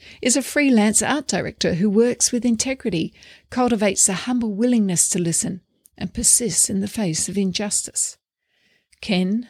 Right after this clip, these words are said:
the judge, sees himself as a steward of justice under God for his purposes, and under the people for their protection.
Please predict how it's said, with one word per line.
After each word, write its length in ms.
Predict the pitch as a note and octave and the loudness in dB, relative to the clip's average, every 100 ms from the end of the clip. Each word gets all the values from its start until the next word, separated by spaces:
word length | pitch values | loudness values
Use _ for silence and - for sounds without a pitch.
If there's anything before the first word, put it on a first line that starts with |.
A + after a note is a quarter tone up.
| _ - | _ 0
the 100 | G3+ | 0
judge, 500 | - G#3+ G3 - - - - - | 2 -2 -4 -4 -6 -14 -20 -4
sees 300 | - B3+ B3+ | 2 4 4
himself 500 | A#3 G#3 - F#3+ - | 4 4 4 2 0
as 180 | - G#3+ | 2 4
a 60 | |
steward 580 | G#3+ - - C#4 C4 C4 | 4 2 2 2 4 2
of 220 | A#3+ G3 | 0 -2
justice 800 | E3 - A3+ G#3+ - - - - - | -2 -2 -2 0 -2 -2 -2 -2 0
under 260 | G#3 A3+ A3+ | 2 2 2
God 320 | F3+ F3+ G3+ | -2 -6 -8
for 160 | - F#3+ | -6 -6
his 320 | G3 A#3+ - | -2 0 0
purposes, 640 | - - - - - - - - - - - - | -2 -2 0 0 0 -2 -2 -18 -20 -20 -18 0
and 160 | G#3+ | 4
under 200 | A3+ A3 | 6 4
the 100 | F3+ | 2
people 540 | E3+ A3 C4 - - - _ _ _ | 0 0 0 -2 -12 -12 _ _ _
for 180 | - F3+ | -2 -2
their 360 | - G3+ F#3+ | 2 2 2
protection. 580 | - - - - - - | -2 -6 -6 -4 -4 -6